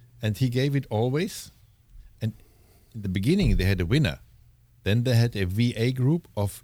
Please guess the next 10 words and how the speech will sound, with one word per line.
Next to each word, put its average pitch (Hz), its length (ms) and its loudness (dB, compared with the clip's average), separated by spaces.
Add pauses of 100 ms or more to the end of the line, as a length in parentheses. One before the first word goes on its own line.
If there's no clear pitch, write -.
eleven 101 420 0
dogs. - 540 -6 (600)
Why? 80 360 -4 (1500)
Because 113 400 0
we 110 120 0
have 104 140 0
sixteen - 580 -2
areas 95 640 -2 (440)
and 82 160 -4
sixteen - 480 -4